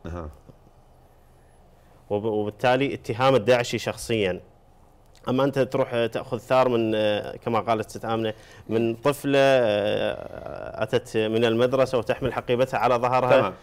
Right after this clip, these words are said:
Speaker 1: تمام.
Speaker 2: نزعوا الحقيبة وصعدوها بالقلابة.
Speaker 1: تمام. هذا، هذا إجراء،
Speaker 2: نعم.
Speaker 1: هذا إجراء يعني ربما يتنافى مع حقوق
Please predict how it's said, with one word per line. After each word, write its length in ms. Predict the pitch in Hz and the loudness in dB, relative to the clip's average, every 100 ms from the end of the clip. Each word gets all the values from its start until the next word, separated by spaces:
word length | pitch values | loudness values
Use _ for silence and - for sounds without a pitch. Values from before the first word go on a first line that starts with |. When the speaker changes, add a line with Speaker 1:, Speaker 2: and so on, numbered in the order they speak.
| - - | -12 -2
Speaker 1:
تمام. 300 | 139 92 78 - - - - - | 0 -2 -8 -16 -14 -14 -14 -10
Speaker 2:
نزعوا 420 | 120 135 135 139 | -4 -4 2 2
الحقيبة 480 | 127 135 151 151 147 | 0 -4 -2 0 0
وصعدوها 680 | 139 - - 123 123 123 | 0 -4 -8 -2 2 4
بالقلابة. 580 | 123 120 123 127 117 117 | 4 0 4 4 4 2
Speaker 1:
تمام. 200 | 113 107 | -2 -2
هذا، 260 | 127 123 117 | 0 0 0
هذا 220 | 113 110 | -2 -2
إجراء، 320 | 107 95 107 | -6 -2 -2
Speaker 2:
نعم. 120 | 110 101 | -2 -6
Speaker 1:
هذا 260 | 104 95 | -6 -6
إجراء 400 | 92 87 92 - - | -6 -6 -8 -8 -12
يعني 260 | 80 78 82 | -12 -10 -10
ربما 360 | 82 85 82 | -10 -10 -10
يتنافى 380 | 80 82 85 85 | -12 -12 -12 -12
مع 180 | 80 76 | -12 -12
حقوق 260 | - - | -16 -20